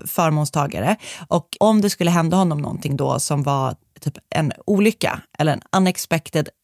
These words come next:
act of violence, så skulle Ruth få dubbel ersättning då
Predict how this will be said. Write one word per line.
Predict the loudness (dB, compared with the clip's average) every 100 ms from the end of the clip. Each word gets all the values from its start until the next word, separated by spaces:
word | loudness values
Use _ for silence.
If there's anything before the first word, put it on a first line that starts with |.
| -6
act | -6 -6 -6
of | -4
violence, | 0 0 0 -4 -4 -6 -8 _ -14
så | -4 -2
skulle | 0 0 0 -4 -6 -10
Ruth | -2 0 0 -6
få | -10 -8 -4 -6 -6 -2
dubbel | 0 0
ersättning | 2 2 2 0 -2 -8 -10 -8
då | -8